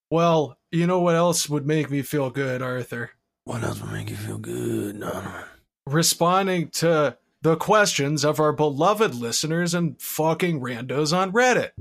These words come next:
Speaker 2: <laughs>
Speaker 1: You wanna do that?
Speaker 2: I would love to do that, Donovan.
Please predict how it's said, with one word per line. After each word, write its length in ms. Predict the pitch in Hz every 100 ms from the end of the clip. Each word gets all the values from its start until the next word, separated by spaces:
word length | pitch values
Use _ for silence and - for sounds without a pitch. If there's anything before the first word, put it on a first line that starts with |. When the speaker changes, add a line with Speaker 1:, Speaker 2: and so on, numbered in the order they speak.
| -
Speaker 2:
<laughs> 1160 | 196 214 208 247 - 254 - - - - 277 330 320 - - - - - 359 - - 320 _ _ _ _ - - - - _ _ _
Speaker 1:
You 120 | 131
wanna 220 | 170 202 180
do 200 | 180 202
that? 360 | 196 240 262 - _ _ _
Speaker 2:
I 100 | 147
would 140 | 165 156
love 320 | 156 160 143
to 100 | 151
do 160 | 120
that, 200 | 107 104
Donovan. 440 | 104 104 104 104